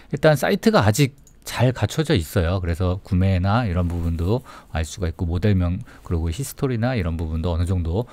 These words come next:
알 수가 있기 때문에 그것을 기준, 기초로 말씀드리고 있다는 거 참고해 주시면 좋겠습니다. 어, 거의 전후부터, 어, 육이오 이후에부터 시작을 했다라고 과언이 아닐 수 있을 것 같고요. 잘 익숙하지 않으신 분들도,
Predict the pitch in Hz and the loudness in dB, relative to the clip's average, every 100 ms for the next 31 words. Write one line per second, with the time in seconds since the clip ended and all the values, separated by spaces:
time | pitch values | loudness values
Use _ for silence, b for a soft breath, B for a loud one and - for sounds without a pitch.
0 | B - 76 - 92 76 - 92 87 - | B -4 -4 -2 -4 -4 -2 0 0 -2
1 | - 98 95 82 - 87 - 147 120 - | -2 -2 -2 -6 -4 -2 0 0 0 -4
2 | - 170 156 104 127 78 - 87 85 80 | -2 0 2 2 0 -2 0 -2 -2 -4
3 | 80 80 80 78 - - 120 113 87 80 | -4 -4 -4 -4 -6 -4 -4 -2 -4 -4
4 | 82 80 - 85 - 80 76 82 - B | -4 -4 -6 -10 -6 -6 -2 -2 -2 B
5 | B B B 87 87 - 101 117 123 120 | B B B -4 -4 -2 2 4 4 2
6 | 107 - 113 127 185 185 170 147 143 - | 0 2 2 4 2 4 4 2 -2 2
7 | 131 131 151 B B B 90 87 85 98 | 6 6 4 B B B -4 -2 0 0
8 | 107 110 90 101 120 - 151 147 139 139 | 4 4 4 2 0 0 0 2 2 0
9 | 139 - - - - 113 - 120 147 165 | -4 -12 -20 -20 -8 -6 -2 -2 2 4
10 | 151 151 - 135 127 117 - 98 104 87 | 4 2 2 2 2 0 0 2 2 2
11 | 85 98 104 - 85 - - 87 78 - | 2 2 0 -2 -4 -4 -4 -2 -2 -2
12 | 131 123 - 104 101 92 - - 190 151 | 0 -2 -2 0 2 0 -2 0 2 4
13 | 104 120 160 147 143 131 151 135 | 6 4 2 0 0 2 2 2